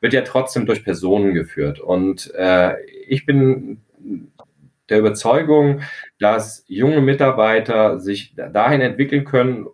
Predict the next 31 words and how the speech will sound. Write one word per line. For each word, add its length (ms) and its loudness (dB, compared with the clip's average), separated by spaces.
um 520 -2
früher 440 2
oder 260 2
später 840 0
meine 520 2
Rolle 340 2
zu 160 -6
übernehmen. 520 -2
Weil, 300 4
wie 80 -6
gesagt, 320 0
ich 120 -20
sehe 260 -4
das 160 -2
nicht 220 -2
als, 300 0
ähm, 640 2
eine 600 0
per 540 2
Vertrag 640 -2
vereinbarte 760 0
Funktion, 720 -2
die 580 -2
bis 220 -6
zu 100 -12
meinem 200 0
Lebensende 960 0
da 240 0
sein 260 0
soll, 300 2
sondern 540 0